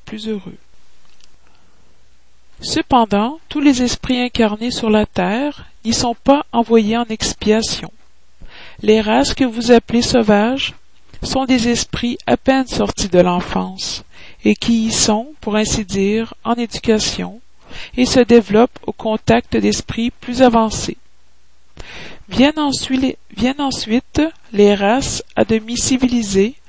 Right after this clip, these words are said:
formées de ces mêmes esprits en progrès.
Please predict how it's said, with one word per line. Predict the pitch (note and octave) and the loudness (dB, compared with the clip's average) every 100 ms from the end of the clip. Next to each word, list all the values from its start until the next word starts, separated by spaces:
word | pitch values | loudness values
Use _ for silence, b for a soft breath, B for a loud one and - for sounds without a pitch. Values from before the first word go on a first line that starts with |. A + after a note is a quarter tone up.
| B B B | B B B
formées | - - A#3 A#3 C4+ | -2 2 2 2 4
de | C4 | 6
ces | A#3 A3+ | 6 2
mêmes | G#3+ A3+ C4 B3+ | 2 0 0 -2
esprits | B3 - - A#3+ | -2 -2 -4 -2
en | B3+ | -2
progrès. | - - A#3 G3 - | -2 0 -2 -2 -10